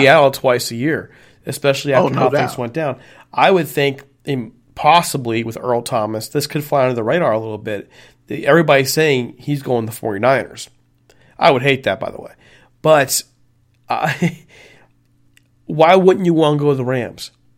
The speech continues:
Speaker 1: You'll be a contender. You'll be on a contender right away. You'll be on a team that focuses on team. And you'll be on a team that,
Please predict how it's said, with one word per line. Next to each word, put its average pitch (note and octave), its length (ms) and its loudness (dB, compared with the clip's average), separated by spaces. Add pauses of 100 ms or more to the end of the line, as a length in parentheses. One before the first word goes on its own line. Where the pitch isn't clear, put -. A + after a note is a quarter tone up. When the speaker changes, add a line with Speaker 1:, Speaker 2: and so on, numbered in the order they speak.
Speaker 1:
You'll D3 120 -2
be D#3+ 200 2
a D3+ 40 0
contender. D3 600 -4
You'll C#3+ 120 -2
be D3 100 0
on E3 60 2
a F3 60 0
contender D3 480 -4
right C3 220 2
away. - 280 -10 (420)
You'll B2+ 560 -2 (440)
be D3 160 0
on C#3+ 180 4
a C3+ 40 0
team E3 480 0
that C3 200 2
focuses D3 560 -2
on C#3+ 300 0
team. C#3 460 -4 (640)
And C#3 100 2
you'll D3 120 2
be E3+ 140 4
on G#3 140 4
a D#3+ 60 2
team F3 220 -2
that, C#3+ 260 0